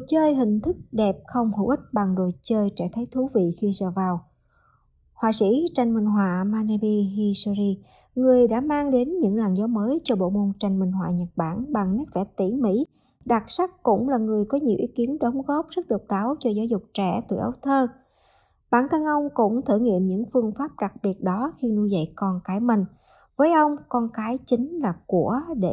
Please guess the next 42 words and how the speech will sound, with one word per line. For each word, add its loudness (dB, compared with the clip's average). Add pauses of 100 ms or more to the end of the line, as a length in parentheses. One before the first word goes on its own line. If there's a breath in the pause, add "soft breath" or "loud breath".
(120)
dành 0
quý 0
giá -2
cho -6
tương 0
lai. 0 (640)
Tôi 4
xin 2
kể 2
về 2
quan 0
điểm 0
của -4 (120)
ông 0
khi -2
nói -2
đến -4
đồ -2
chơi -2
cho -8
trẻ. -4 (920)
"Tôi 6
không 2
bao 8
giờ 4
mua 4
cho -2
con 0
những 0
món -2
đồ 0 (160)
chơi 0
để -2
được -2
lắp -4 (200)
ráp -2 (200)
hoàn -4
thiện -2
bán -4
ngoài -4 (120)
cửa, -2 (380)
mà 2